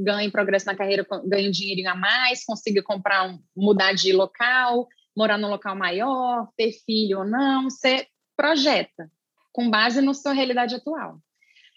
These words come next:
Esse é o mais simples, que é o pensamento bem linear. Aí tem o provável,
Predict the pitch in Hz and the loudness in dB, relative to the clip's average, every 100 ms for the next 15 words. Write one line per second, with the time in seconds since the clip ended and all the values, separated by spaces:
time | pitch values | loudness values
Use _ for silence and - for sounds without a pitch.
0 | _ - 262 - 285 285 277 330 - 226 | _ 4 4 4 0 2 2 0 -2 -4
1 | 202 190 - 208 233 233 233 233 214 240 | -2 -6 -4 -2 0 0 0 0 0 2
2 | 294 320 349 196 147 - _ _ - 220 | 2 2 0 -2 -8 -14 _ _ -4 -2
3 | 240 302 302 302 269 240 240 226 269 311 | 0 2 2 2 0 2 0 0 0 -2